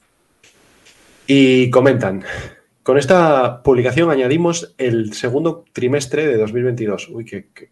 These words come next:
qué, qué grande tengo el zoom, perdón, eh, perdón. Ah, mejor.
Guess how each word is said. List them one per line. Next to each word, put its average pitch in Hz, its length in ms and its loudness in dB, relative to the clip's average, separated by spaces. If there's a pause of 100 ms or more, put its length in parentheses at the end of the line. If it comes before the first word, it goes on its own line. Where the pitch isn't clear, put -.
qué, - 200 -20 (380)
qué 104 120 -16
grande 98 280 -14
tengo 95 200 -14
el 80 60 -18
zoom, - 180 -20
perdón, 98 340 -18
eh, 127 100 -20 (100)
perdón. 98 280 -20 (4000)
Ah, - 260 -20
mejor. - 320 -18